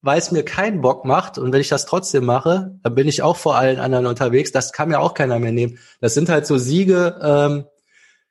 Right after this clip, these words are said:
es ist wirklich, es ke-, gibt keine andere Person, die dir dazwischen grätschen kann.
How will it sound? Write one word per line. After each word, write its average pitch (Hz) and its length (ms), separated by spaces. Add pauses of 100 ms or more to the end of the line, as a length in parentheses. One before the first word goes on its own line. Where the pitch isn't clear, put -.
(720)
es 143 200
ist - 160
wirklich, 190 260
es - 60
ke-, 170 260
gibt 151 200
keine 214 460
andere 160 440
Person, 147 400
die 147 100
dir 127 140
dazwischen 123 460
grätschen 113 420
kann. 135 260